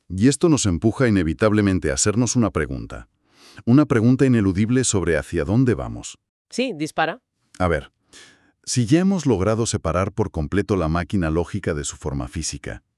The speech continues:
Speaker 1: ¿estamos a punto de ver cómo el propio concepto de ordenador se fragmenta por completo en mil pedazos?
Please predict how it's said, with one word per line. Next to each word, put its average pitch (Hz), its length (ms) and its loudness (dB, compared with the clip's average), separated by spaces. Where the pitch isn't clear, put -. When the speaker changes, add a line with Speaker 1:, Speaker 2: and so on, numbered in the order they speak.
Speaker 1:
¿estamos 98 420 -2
a 101 60 -2
punto 104 380 0
de 90 100 0
ver 92 200 -2
cómo 107 200 2
el 87 100 -2
propio 101 380 -2
concepto 90 540 -2
de 85 60 0
ordenador 73 480 -4
se 92 120 -6
fragmenta 82 480 -4
por 82 160 -8
completo 76 420 -6
en 73 120 -2
mil 76 160 -4
pedazos? 95 560 -6